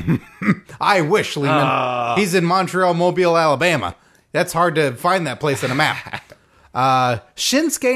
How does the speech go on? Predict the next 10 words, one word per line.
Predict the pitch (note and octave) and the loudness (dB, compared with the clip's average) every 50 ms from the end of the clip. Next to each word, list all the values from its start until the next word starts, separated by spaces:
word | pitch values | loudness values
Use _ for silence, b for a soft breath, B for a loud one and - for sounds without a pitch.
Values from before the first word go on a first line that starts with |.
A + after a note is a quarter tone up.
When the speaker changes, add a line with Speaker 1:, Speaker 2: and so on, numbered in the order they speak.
| B3+ | 0
Speaker 1:
Nakamura. | B3 A#3+ B3+ B3 C#4 C4+ B3 C#4 D#4+ F#4+ F#4+ D#4 A2+ F2+ F#2+ - _ _ _ _ _ _ _ _ _ _ _ _ _ _ _ | 0 0 0 2 0 0 2 2 2 2 0 0 -2 -4 -8 -14 _ _ _ _ _ _ _ _ _ _ _ _ _ _ _
He's | _ - A3 G#3+ A3 | _ -4 -4 -2 0
in | A#3 | 0
the | A3+ | 0
Money | A3 G#3+ A3 A3 | 0 0 -2 -2
in | A3 G#3+ | -2 -4
the | G#3 | -4
Bank | G3 G#3+ G3+ F3+ | -4 -4 -4 -4
ladder | F#3 G3+ G#3+ G#3 | -4 -4 -4 -4
match. | D#3 A#2 G#2 A2+ - - - | -4 -6 -8 -10 -12 -16 -20